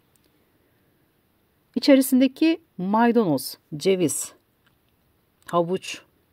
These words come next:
bol yoğurt. Daha ne olsun?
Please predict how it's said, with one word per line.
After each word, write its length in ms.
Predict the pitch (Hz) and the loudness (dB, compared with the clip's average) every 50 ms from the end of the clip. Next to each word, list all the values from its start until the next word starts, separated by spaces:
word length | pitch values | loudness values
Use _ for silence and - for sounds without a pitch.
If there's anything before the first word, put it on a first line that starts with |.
| _ _ _ _ _ _ - | _ _ _ _ _ _ -10
bol 300 | 156 151 175 196 214 208 | -6 -2 0 0 0 0
yoğurt. 540 | 190 170 170 175 196 196 196 - - - - _ _ _ _ _ _ _ _ _ _ _ _ _ _ _ _ _ _ _ _ _ _ _ _ _ _ _ _ _ _ _ _ _ _ _ _ _ _ _ - - | 0 0 0 0 0 0 -2 -6 -12 -20 -20 _ _ _ _ _ _ _ _ _ _ _ _ _ _ _ _ _ _ _ _ _ _ _ _ _ _ _ _ _ _ _ _ _ _ _ _ _ _ _ -14 -8
Daha 280 | 139 170 165 175 185 | -6 -6 -4 -2 -2
ne 300 | 170 147 143 165 196 214 | -2 -2 -2 -2 -2 0
olsun? 460 | 196 170 156 147 - - - - 107 | 0 0 -2 -2 -4 -6 -8 -10 -12